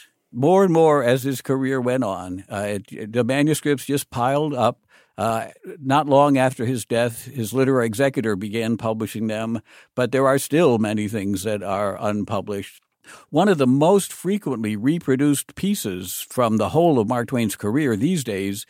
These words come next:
is a very short and amazingly powerful critique of war called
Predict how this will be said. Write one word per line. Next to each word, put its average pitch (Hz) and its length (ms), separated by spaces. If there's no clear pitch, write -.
is 127 120
a - 40
very 143 260
short 90 520
and 104 280
amazingly 113 1000
powerful 92 720
critique 135 640
of 101 180
war 117 560
called 120 420